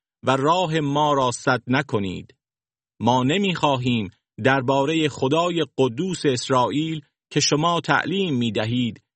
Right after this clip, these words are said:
چیزی بشنویم.» این است آنچه خدای قدوس اسرائیل می‌گوید: «به آنچه می‌گویم توجه نمی‌کنید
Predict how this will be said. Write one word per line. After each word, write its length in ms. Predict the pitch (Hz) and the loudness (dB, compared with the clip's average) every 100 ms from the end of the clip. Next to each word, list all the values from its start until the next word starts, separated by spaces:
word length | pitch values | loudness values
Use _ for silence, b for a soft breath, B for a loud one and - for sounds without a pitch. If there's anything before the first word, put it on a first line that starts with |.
| _ | _
چیزی 420 | - 196 175 120 98 | -6 -4 -4 -4 -2
بشنویم.» 720 | 101 - 101 90 87 85 - _ _ _ _ _ _ _ _ _ _ | -2 -2 -6 -6 -10 -12 -18 _ _ _ _ _ _ _ _ _ _
این 240 | 170 170 | 0 2
است 400 | 131 120 95 - _ _ _ | 2 2 -2 -8 _ _ _
آنچه 300 | 135 143 - | 0 0 0
خدای 520 | 135 139 135 160 151 143 | 0 0 2 2 2 0
قدوس 460 | 139 120 147 160 - | 0 0 -2 -2 0
اسرائیل 720 | 123 - 123 113 139 143 101 | -2 0 0 2 0 0 -2
می‌گوید: 640 | 98 87 92 95 87 - _ _ _ _ _ _ _ _ _ - | -4 -4 -4 -2 -4 -6 _ _ _ _ _ _ _ _ _ -2
«به 120 | 120 | 0
آنچه 360 | 139 175 - | 2 0 -2
می‌گویم 640 | 165 160 139 139 143 165 170 | 0 -2 0 2 2 0 0
توجه 560 | 160 156 147 123 165 | 0 0 0 0 0
نمی‌کنید 840 | 156 175 151 107 113 104 87 - | 0 0 -2 0 0 0 -4 -8